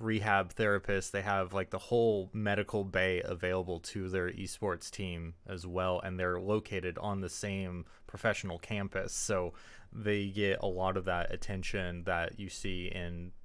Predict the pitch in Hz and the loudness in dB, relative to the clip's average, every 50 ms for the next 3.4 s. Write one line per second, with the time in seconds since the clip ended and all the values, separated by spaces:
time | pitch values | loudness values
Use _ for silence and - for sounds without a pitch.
0 | - - - - - - - 98 92 87 87 85 82 85 - - - - - 101 | -16 -16 -16 -18 -20 -8 -4 0 2 2 2 0 0 -2 -4 -4 -6 -6 -6 -4
1 | 98 95 95 90 - - - - - 120 110 - 107 98 92 90 92 90 90 90 | -2 0 0 0 0 -2 -2 2 2 2 4 4 4 2 2 0 0 -2 -2 -4
2 | 87 - - - - - - - - 95 92 87 - - - 110 107 98 104 104 | -4 -6 -8 -8 -10 -10 -10 -6 -2 -2 -2 -2 -4 -6 -8 -6 -2 2 2 4
3 | 98 98 95 92 92 92 90 87 | 4 4 2 2 0 -2 -4 -8